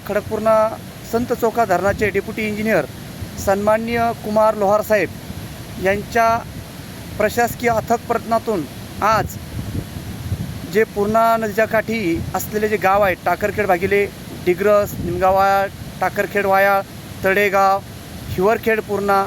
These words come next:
राहिरी खुर्द, राहिरी बुद्रुक, लिंगा, देवखेड, जवळका व तसेच छोटे मोठे जे गाव आहेत, या सर्व गावांच्या पिण्याच्या पाण्याचा प्रश्न जो उद्भवलेला होता, जनावरांच्या पिण्याच्या पाण्याचा जो प्रश्न उद्भवला होता, त्यासाठी मी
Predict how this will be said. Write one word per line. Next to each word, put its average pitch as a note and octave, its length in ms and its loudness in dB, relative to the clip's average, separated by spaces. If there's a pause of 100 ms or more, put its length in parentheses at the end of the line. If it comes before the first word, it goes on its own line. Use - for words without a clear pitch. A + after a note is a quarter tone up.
(140)
राहिरी F#3+ 340 2
खुर्द, G3 340 -4
राहिरी G#3 520 2
बुद्रुक, G3 400 0 (360)
लिंगा, G3+ 440 2
देवखेड, G3 540 0
जवळका F#3+ 560 0 (520)
व G3 80 -2 (140)
तसेच C4 400 2 (320)
छोटे G3+ 180 2
मोठे A#3 220 0
जे A3+ 100 0
गाव G3 280 4
आहेत, G3 160 2 (400)
या A3+ 220 4
सर्व A#3 300 2
गावांच्या G3+ 600 2
पिण्याच्या G3+ 480 0
पाण्याचा G#3 400 0
प्रश्न G#3+ 300 -4
जो G#3+ 100 0
उद्भवलेला G3+ 500 4
होता, F#3 340 2 (120)
जनावरांच्या G3+ 460 2
पिण्याच्या G#3 340 -2
पाण्याचा G3+ 280 -2
जो G3 80 -2
प्रश्न G#3 280 -6
उद्भवला A3 240 2
होता, E3+ 160 0 (440)
त्यासाठी A3+ 580 2 (680)
मी G3+ 360 0